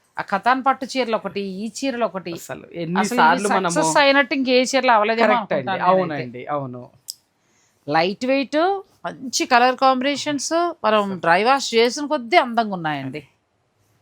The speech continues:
Speaker 1: ఇది
Speaker 2: ఇది
Speaker 1: కూడా
Speaker 2: కూడా
Speaker 1: చాలా బాగుంది.
Speaker 2: మంచి
Speaker 1: మంచి కలర్
Speaker 2: కాంబినేషన్ అండి.
Speaker 1: కాంబినేషన్.
Speaker 2: అంటే రేర్ గా వస్తది
Speaker 1: అవును.
Speaker 2: కాంబినేషన్ ఇది.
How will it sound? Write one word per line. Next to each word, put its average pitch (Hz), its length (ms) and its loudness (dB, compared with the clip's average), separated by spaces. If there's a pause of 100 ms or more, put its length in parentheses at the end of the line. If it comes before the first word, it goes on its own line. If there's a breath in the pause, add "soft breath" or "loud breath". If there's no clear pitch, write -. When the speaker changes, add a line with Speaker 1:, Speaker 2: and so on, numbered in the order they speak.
(140)
Speaker 1:
ఇది 156 100 -12
Speaker 2:
ఇది - 80 -10
Speaker 1:
కూడా 180 120 -4
Speaker 2:
కూడా 165 180 -6
Speaker 1:
చాలా 120 140 -8
బాగుంది. - 480 -16
Speaker 2:
మంచి 196 120 0
Speaker 1:
మంచి 240 180 -4
కలర్ 175 200 0
Speaker 2:
కాంబినేషన్ 139 300 -2
అండి. 143 140 -6
Speaker 1:
కాంబినేషన్. 135 340 -8 (240)
Speaker 2:
అంటే 185 180 -2
రేర్ 214 340 4
గా 214 100 4
వస్తది 135 440 -4
Speaker 1:
అవును. 165 140 4
Speaker 2:
కాంబినేషన్ 139 360 -6
ఇది. 190 240 -4